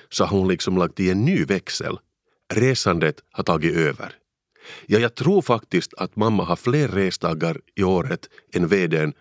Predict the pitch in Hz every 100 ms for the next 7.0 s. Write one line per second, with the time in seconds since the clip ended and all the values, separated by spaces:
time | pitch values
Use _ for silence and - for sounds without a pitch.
0 | _ - 67 - 104 87 92 76 90 85
1 | 80 87 78 - - - 95 87 - _
2 | _ _ _ _ _ _ _ _ _ _
3 | _ - - - - _ 95 110 92 95
4 | - _ _ _ _ _ - 95 127 120
5 | 92 87 92 87 78 85 - - - 85
6 | 73 - 80 78 - - 95 90 87 90